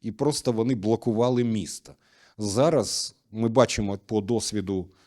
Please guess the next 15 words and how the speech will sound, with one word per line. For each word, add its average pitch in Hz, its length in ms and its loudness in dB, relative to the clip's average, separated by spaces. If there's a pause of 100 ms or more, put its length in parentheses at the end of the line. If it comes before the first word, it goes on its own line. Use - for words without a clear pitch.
(280)
скажімо, 95 600 -4 (1080)
е, 92 260 -4
Східного 113 520 -2
фронту, 151 440 0
що - 220 -4
відбувається. 110 720 -4 (420)
Місто 135 340 2
просто 123 360 0
ділиться 110 420 -2
на 104 120 -2
сектори, 160 540 -4
коротше, 156 520 -10
і 127 140 2
воно 123 240 2
стирається 127 1000 -2